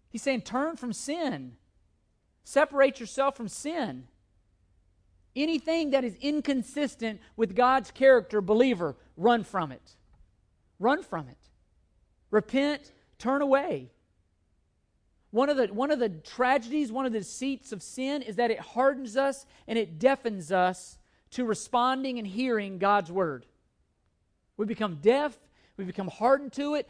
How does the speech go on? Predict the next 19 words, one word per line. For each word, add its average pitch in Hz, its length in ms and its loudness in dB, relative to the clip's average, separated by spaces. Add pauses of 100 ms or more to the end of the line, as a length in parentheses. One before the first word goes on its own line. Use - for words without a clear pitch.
(120)
and 202 140 -8
we 233 100 0
don't 254 200 0
respond. 262 640 -6 (340)
We 233 140 -4
become 262 240 -2
immune. 247 480 -2
We 214 80 -2
become, 240 340 -4 (240)
it's - 160 0
kinda 269 240 0
like 254 180 4
these 240 220 -2
calluses. 247 720 0 (240)
Uh, 208 240 4
I, 220 140 2
I, - 60 0 (540)
in 233 160 -2
my 233 320 2